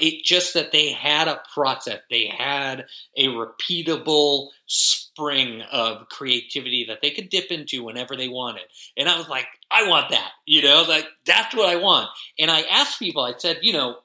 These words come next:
"How do you guys do it?" 'Cause I, you know, it's, it's awesome, and I want, I want this bad. And a lot of people weren't talking. People were like, "Write stuff down."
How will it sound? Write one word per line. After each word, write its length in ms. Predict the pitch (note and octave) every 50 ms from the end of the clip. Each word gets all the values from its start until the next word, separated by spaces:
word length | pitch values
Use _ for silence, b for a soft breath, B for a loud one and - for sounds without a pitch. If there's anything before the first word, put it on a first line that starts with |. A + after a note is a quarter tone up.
| _ _ _ -
"How 160 | - - F#3+
do 80 | B3+ C#4
you 80 | A#3+
guys 240 | F3+ D#3 B2+ A2+ - -
do 220 | C#3+ G#3 D4+ C4
it?" 140 | A2 G2+ - _ _ _ _ _ _ -
'Cause 100 | F3 E3+
I, 100 | F#3+ - - -
you 80 | A3+ G#3+
know, 100 | C3+ G2+ - - _ _
it's, 320 | C3 C3 C3 - - - - _
it's 160 | - C#3+ - C3+
awesome, 300 | C#3+ G3 G3+ - F#3+ D#3
and 100 | B2+ A#2
I 60 | G#2
want, 340 | G#2+ B2 C#3+ B2+ G#2 F#2 - - - - _ _ _ _ -
I 80 | B2
want 220 | C3 D3 C#3 C3+ C3+
this 180 | C3+ - -
bad. 280 | - C3 C3 A#2 - - - - B B B B B B B _
And 400 | D#3 D#3 D#3 D3+ D3+ D3 D3 C#3 -
a 80 | C#3
lot 220 | B2+ C#3 D#3 G#3 C#4
of 80 | -
people 260 | A3 A3+ - F3+ E3+ E3+
weren't 220 | F#3 F3+ F3 F3
talking. 440 | - F3 F3 F3+ F3+ - - A2 A2
People 240 | - A#3 A#3 B3+ B3+
were 100 | A#3 G#3
like, 160 | F#3 D#3+ C#3
"Write 220 | D3+ F3+ F#3+ - -
stuff 240 | - F#3 D#3+ - -
down." 320 | D3+ D3+ D3 C#3 A#2